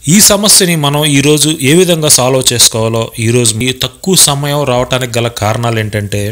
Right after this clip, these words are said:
మన ఫోన్లో ఉపయోగించే అప్లికేషన్స్ మాత్రమే. ఈ అప్లికేషన్స్ ద్వారా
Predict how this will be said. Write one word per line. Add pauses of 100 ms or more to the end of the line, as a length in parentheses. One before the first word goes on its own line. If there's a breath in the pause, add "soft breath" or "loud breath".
(520 loud breath)
మన
ఫోన్లో
ఉపయోగించే (400)
అప్లికేషన్స్
మాత్రమే. (440 loud breath)
ఈ
అప్లికేషన్స్
ద్వారా